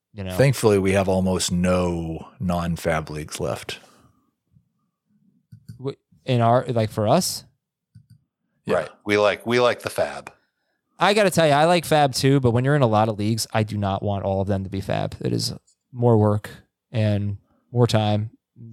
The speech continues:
Speaker 1: That is the appeal of waivers. It would be like if all of our leagues were salary cap drafts. That would be torture.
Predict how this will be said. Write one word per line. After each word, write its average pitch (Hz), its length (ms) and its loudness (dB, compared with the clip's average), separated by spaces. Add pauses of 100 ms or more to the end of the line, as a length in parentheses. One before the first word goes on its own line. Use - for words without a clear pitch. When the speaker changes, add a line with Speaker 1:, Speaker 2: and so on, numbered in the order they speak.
(180)
Speaker 1:
That 113 160 0
is 110 120 2
the 117 120 4
appeal 117 320 4
of 107 100 2
waivers. 104 400 0
It 139 60 0
would 135 100 4
be 151 120 6
like 135 200 4
if 123 120 0 (100)
all 143 220 6
of 131 100 6
our 131 120 6
leagues 123 280 0
were 113 80 -2
salary 113 360 2
cap 98 200 -4
drafts. - 460 -6 (400)
That 127 80 2
would 127 100 6
be 123 80 6
torture. 110 460 -2